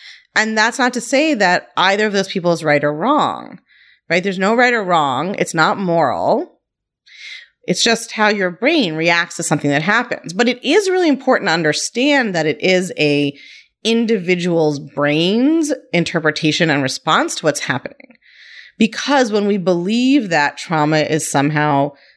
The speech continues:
like, different from other thoughts and feelings in the sense that, like, certain things have to be traumatic,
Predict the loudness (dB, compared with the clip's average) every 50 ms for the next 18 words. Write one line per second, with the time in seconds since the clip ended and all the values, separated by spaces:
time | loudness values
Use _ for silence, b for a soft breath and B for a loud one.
0 | b b -2 -2 -2 -2 -8 -14 -8 -4 -2 -2 -2 0 0 0 0 -2 -4 -2
1 | 0 0 0 2 0 0 0 0 0 0 0 0 0 0 0 -2 -2 -2 -2 -2
2 | 0 0 0 2 0 2 2 2 2 0 -2 -2 -2 0 0 0 0 0 0 0
3 | 2 2 0 -2 -6 -10 -6 -4 -2 0 2 2 0 0 -2 b b b b b
4 | b b b b b b -2 0 0 0 0 0 0 0 0 -2 -4 -2 0 0
5 | 0 0 -2 -4 -2 -2 -4 -4 -2 -2 -2 0 0 -2 -2 -2 -2 -2 -2 0
6 | 0 0 2 0 0 -2 -6 -20